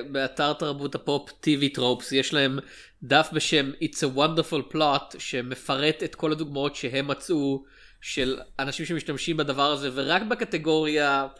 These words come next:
אה, לייב אקשן, אני רואה בערך חמש עשרה דוגמאות, כאילו. וזה לייב אקשן פילם, כאילו, יש גם קטגוריות בספרי קומיקס שעושים את זה,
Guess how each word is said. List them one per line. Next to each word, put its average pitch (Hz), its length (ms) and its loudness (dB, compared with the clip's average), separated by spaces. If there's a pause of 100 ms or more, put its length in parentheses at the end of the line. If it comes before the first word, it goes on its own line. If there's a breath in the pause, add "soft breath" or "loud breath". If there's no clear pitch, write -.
(420 soft breath)
אה, 135 160 2
לייב 147 320 4
אקשן, 156 720 -2
אני 135 240 -4
רואה 139 680 0 (180)
בערך 143 680 -4
חמש 131 380 -6
עשרה 123 200 -10
דוגמאות, 110 600 -8
כאילו. 101 300 -14 (460)
וזה 143 320 -2
לייב 165 240 6
אקשן 151 240 -4
פילם, 127 300 -6
כאילו, 113 160 -10
יש 127 100 -6
גם 143 100 -12
קטגוריות 139 440 -6
בספרי 143 840 -4
קומיקס 453 360 0
שעושים 117 360 -6
את 107 80 -12
זה, 104 160 -10